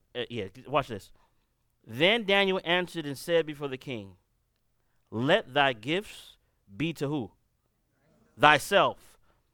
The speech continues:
and give thy rewards to another. Yet I will read the writing unto the king and make known to him the interpretation." Now,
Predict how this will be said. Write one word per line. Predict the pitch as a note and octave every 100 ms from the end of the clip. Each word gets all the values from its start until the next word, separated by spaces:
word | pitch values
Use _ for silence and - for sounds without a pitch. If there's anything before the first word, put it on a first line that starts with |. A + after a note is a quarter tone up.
| _
and | D#3 E3+ D3+
give | A#3 C4+
thy | G3 F#3+
rewards | F3+ D#3 G3 G#3+ G#3+
to | - F3
another. | E3 F3 G3 A#2+ F#2+ _ _ _ _ _ _ _ _
Yet | G#2 C3 G#3 E3+
I | E3+
will | D3+ C#3
read | D#3 G#3+ G#3+
the | G#3
writing | F#3+ F#3+ F#3 F#3
unto | F3
the | F3
king | F3 - G3 D#3 C3+
and | C3+
make | C#3 C3+
known | C3+ D3+ F3+ F#3
to | F3+
him | D#3+ C#3
the | C3+
interpretation." | C#3 C3 C3 B2+ C3+ A#2+ B2
Now, | B2